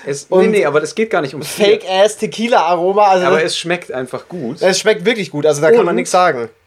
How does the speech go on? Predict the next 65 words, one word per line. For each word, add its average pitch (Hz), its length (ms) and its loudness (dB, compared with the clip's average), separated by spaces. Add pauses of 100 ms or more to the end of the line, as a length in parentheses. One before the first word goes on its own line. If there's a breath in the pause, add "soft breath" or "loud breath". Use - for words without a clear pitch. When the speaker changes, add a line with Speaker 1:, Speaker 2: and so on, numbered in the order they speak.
Speaker 1:
Und 208 300 -2
das 139 140 -4
wird 131 180 -6
die 113 120 -10
Schwaben 156 440 -4
unter 113 180 -10
den 107 140 -10
Zuhörerinnen 113 640 -8
und 110 100 -16
Zuhörern 117 500 -8
und 104 160 -14
divers 110 320 -4
Apache-Attack-Helikopter 110 1200 -8
interessieren. 117 540 -10
Speaker 2:
Na, 135 140 -2
das 143 140 -10
ist 147 180 -14
teuer, 147 240 0
das 127 140 -10
ist 139 100 -16
nicht 151 140 -16
günstig, 147 300 -12
das 131 120 -14
ist, 139 140 -18
das 143 100 -14
wird 151 120 -12
die 143 80 -12
Schwaben 151 280 -2
nicht 151 160 -10
freuen, 120 260 -4
das 131 120 -8
ist 139 160 -14
unverhältnismäßig 151 720 -6
teuer. 143 180 -4
Speaker 1:
Ja, 151 80 4
aber 147 100 -2
du 147 60 -4
bekommst 147 320 -4
halt 147 100 -2
einfach 135 140 -4
für 117 80 -12
den 135 100 -6
Preis 127 360 -4
ein 120 120 -10
fünf 143 220 -8
Komma 117 240 -6
neun 123 160 -4
prozentiges 120 560 -8
Getränk. 117 400 -10 (160)
Speaker 2:
Ja, 139 80 -4
das 151 180 0
war 160 140 2
damals, 208 460 0
als 175 220 -2
man 156 120 0
so 143 100 -4
sechzehn, 151 460 -4
siebzehn 190 300 -6
war 160 100 2
und 160 60 0
sich 156 120 -10
keinen 139 180 -6
Schnaps - 340 -6
kaufen 196 260 0
konnte 202 480 2